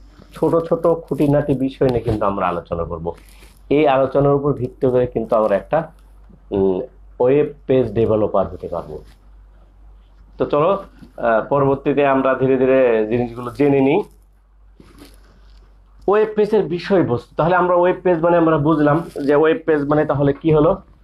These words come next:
ওয়েব পেজের, আহ, আমরা, আহ, যখন আমরা রাশি এডুকেশন বোর্ডের আমরা একটা, আহ, ঠিকানা লিখে দিলাম, আমরা একটা ওয়েব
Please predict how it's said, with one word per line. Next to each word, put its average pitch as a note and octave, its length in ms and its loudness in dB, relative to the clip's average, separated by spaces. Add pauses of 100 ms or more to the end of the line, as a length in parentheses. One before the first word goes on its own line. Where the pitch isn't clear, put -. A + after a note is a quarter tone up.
(400)
ওয়েব D#3 280 0
পেজের, D#3 460 0
আহ, B2 440 2
আমরা, C#3+ 300 2
আহ, - 840 -6
যখন C3+ 180 2
আমরা C3+ 440 2
রাশি A#2+ 280 0
এডুকেশন C#3 420 -2
বোর্ডের B2 320 0
আমরা G#2 360 2
একটা, - 440 -2
আহ, - 1080 -12 (1000)
ঠিকানা D3 380 0
লিখে B2 260 0
দিলাম, A2+ 280 0
আমরা A#2+ 160 2
একটা A2+ 180 -2
ওয়েব A#2+ 220 2